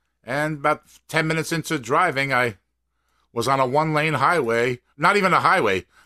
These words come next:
more or less just crossing a bridge. And there was a lot of stopping and starting on the bridge. And then some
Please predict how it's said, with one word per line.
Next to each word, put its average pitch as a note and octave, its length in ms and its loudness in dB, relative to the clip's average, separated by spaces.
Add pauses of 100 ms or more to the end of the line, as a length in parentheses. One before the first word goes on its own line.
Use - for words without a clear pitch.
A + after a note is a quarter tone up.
more C#3 140 0
or F#3 60 2
less D#3+ 180 0
just - 220 -4
crossing D3 420 -2
a A2+ 60 -2
bridge. G#2+ 580 -4 (480)
And A2+ 560 -4 (320)
there B2 120 -4
was A#2 100 -2
a B2+ 60 0
lot C3 180 2
of C3 100 -2
stopping C3+ 420 -2
and A#2 100 -8
starting D#3+ 400 -2
on G2+ 100 -2
the G#2 80 -6
bridge. A#2+ 380 -4
And A2 140 -6
then B2 240 -4 (340)
some D#3+ 360 -6